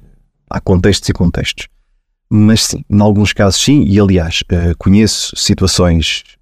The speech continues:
reais e concretas em que, eh, efetivamente, esse tipo de exposição levou a, a consequências muito graves. Eh, inclusive é um colega meu, eh, que também está na investigação n-, noutro ponto do país, que, eh, que teve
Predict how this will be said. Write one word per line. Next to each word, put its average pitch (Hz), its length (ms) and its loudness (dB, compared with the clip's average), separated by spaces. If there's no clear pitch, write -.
reais 98 500 2
e 92 60 0
concretas 92 680 -2
em 110 160 4
que, 92 400 2
eh, 87 500 0
efetivamente, 98 720 2
esse - 140 -4
tipo 104 220 -2
de - 60 -12
exposição 98 680 -2
levou 98 380 2
a, 98 40 2
a 85 60 -4
consequências 95 500 -2
muito 98 240 2
graves. 92 460 0
Eh, 85 240 0
inclusive 90 440 2
é 90 40 4
um 85 60 4
colega 87 260 2
meu, 101 400 2
eh, 87 140 -2
que - 80 -10
também 85 200 0
está 87 140 0
na 87 60 2
investigação 87 480 0
n-, 78 100 0
noutro 85 320 -2
ponto 87 280 -2
do 82 60 -4
país, 95 340 0
que, 104 300 0
eh, 95 40 0
que - 160 -10
teve 90 260 0